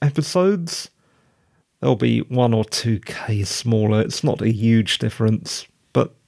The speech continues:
there are things that I need to correct in the old M P three files, like episode titles and descriptions. So they are a bit easier to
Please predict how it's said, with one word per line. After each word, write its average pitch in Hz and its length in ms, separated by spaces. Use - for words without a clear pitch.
there 139 200
are 143 120
things 131 500
that - 80
I 117 140
need 120 220
to 113 120
correct 117 540
in 117 100
the 113 140
old 110 320
M 117 160
P 117 160
three 120 320
files, 107 680
like 110 800
episode 127 640
titles 123 1040
and 113 500
descriptions. - 960
So 120 400
they 120 460
are 143 300
a 120 40
bit 113 340
easier 117 580
to 110 600